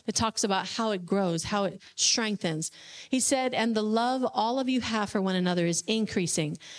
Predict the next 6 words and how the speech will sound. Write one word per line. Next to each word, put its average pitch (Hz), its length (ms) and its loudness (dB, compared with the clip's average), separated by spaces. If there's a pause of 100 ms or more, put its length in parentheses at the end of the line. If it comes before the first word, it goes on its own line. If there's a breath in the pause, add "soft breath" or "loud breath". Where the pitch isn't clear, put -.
(160 loud breath)
Therefore, 254 460 2
among 214 340 0
God's 233 400 0
churches, 226 420 0
we 196 140 0
boast 208 500 0